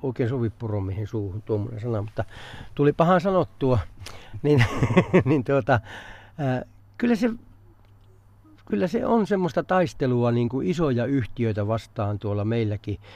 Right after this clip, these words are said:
Minäkin kun poromiehenä olen ollut ikäni, niin tuota, aina on niin kuin puheenaiheet, kun nähdään toisia poromiehiä, että sieltäkin on hakattu nyt, että ne meni ne, nekki luppokuusikot meni nyt. Ja,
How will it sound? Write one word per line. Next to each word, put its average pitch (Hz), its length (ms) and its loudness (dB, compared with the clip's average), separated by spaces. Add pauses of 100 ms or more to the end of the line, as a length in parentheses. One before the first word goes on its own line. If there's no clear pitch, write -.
(280)
Minäkin 117 320 -2
kun 120 120 -10
poromiehenä 135 880 0
olen 127 200 0
ollut 135 300 2
ikäni, 120 500 0 (500)
niin 120 240 0
tuota, 117 480 -2 (300)
aina 160 340 4
on 131 180 4
niin 123 140 2
kuin 117 120 -6
puheenaiheet, 113 880 2
kun 117 160 -2
nähdään 113 380 2
toisia 113 420 0
poromiehiä, 104 580 -2
että 107 180 -6
sieltäkin 113 560 0
on 98 100 0
hakattu 101 500 -4
nyt, 95 220 -2 (160)
että 95 400 -8 (360)
ne 123 80 0
meni 123 240 6
ne, 123 180 4 (160)
nekki 131 400 0
luppokuusikot 107 840 -4 (140)
meni 107 260 0
nyt. 98 180 -4 (200)
Ja, 82 240 -8